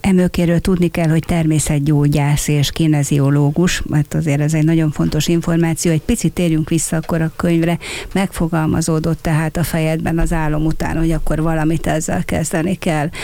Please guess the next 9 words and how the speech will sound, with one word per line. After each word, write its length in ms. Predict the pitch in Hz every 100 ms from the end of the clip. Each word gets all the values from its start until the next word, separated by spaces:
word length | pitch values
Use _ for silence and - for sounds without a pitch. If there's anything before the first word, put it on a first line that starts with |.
| - - -
Ö, 160 | 165 160
hogy 420 | - - 185 - -
gondoltad 640 | 196 175 165 151 147 143
az 160 | 151 151
elindulást? 840 | 131 127 127 110 110 107 151 -
Hogy 220 | - 147
indultál 560 | 151 127 120 117 139 78
el 120 | 58
egyáltalán? 800 | 76 107 107 - - 87 95 147